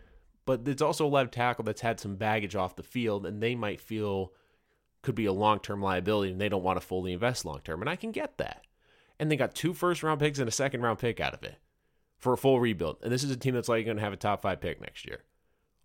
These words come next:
Overall, I think that that was a good trade. But to me, everybody in the media is focusing on one thing,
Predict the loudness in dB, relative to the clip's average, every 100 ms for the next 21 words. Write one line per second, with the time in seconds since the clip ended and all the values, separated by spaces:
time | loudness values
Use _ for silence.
0 | _ 4 4 6 6 8 8 6 4 0
1 | -6 -20 -20 -20 _ 0 0 -2 -4 -4
2 | -4 -4 -10 -20 _ -12 -4 0 0 -2
3 | -6 -4 -4 -6 -6 -2 0 -2 -8 -16
4 | _ _ _ _ _ _ -2 -2 0 -2
5 | 0 0 0 -2 _ _ _ 0 0 0
6 | -2 0 2 2 2 2 0 -4 -2 2
7 | 2 2 -2 -10 -8 -6 0 2 2 0
8 | -2 0 0 0 2 2 2 -2 -2 -6